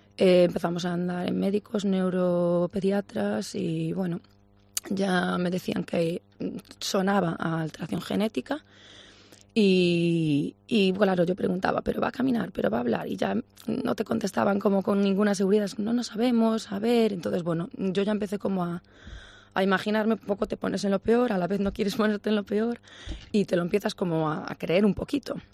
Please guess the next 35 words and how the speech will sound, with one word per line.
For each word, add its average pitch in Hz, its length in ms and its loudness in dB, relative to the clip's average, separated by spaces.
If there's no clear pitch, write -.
Pero 185 160 2
cuando 175 220 0
ya 190 420 2
luego 190 240 2
nos 175 120 -2
fuimos 185 300 -4
a 180 40 -2
un 180 180 0
neuropediatra 185 580 2
de 185 60 0
referencia, 196 540 -2
que 170 220 -6
está 160 200 -8
en 185 80 -6
Santiago, 196 480 -4
que 208 100 -4
es 180 60 -4
Iris, 185 400 -2
pues 175 140 2
él 170 140 4
ya 170 100 -2
nos, 165 320 -6
nos 180 260 -8
abrió 180 260 -2
un 160 100 -4
poco 196 240 -6
ya 190 160 -4
la 196 80 -6
luz - 200 -4
y 196 40 -6
dijo, 190 200 -8
"Pues 180 160 -10
efectivamente - 600 -4
es - 100 -8
una, - 360 -4